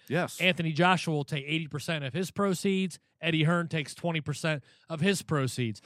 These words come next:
Speaker 2: So you're telling me a fight against Joseph Parker couldn't be bigger than that? Couldn't generate, let's just say, let's be conservative then. Let's say forty million dollars is in the pot.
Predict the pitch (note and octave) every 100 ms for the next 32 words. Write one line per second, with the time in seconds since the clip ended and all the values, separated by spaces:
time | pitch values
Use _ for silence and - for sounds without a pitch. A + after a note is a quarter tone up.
0 | - - G3 A3 A3+ A3+ G#3 F#3 E3 C#3
1 | G3 G3 G3 - D#3 D#3+ - E3 D#3 D#3+
2 | - F#3+ D#3 B2+ F3+ D#3+ E3+ C#3+ D#3 D#3
3 | C#3+ C#3+ D3+ E3 _ _ _ - G3 F3
4 | E3+ F3 F3 F3+ F3+ - G#3+ - A3 F#3
5 | _ G#3 B3 - A#3+ G3 A3+ G3+ - A#3+
6 | A#3 G3+ D#3+ C#3 C#3+ A2 - _ _ A3+
7 | A3+ - G#3 F#3 - B3 B3 A3 G#3 G3+
8 | F#3 D#3+ D#3+ D#3+ D3 B2 A#2+ C#3+ C3 C#3
9 | A#2+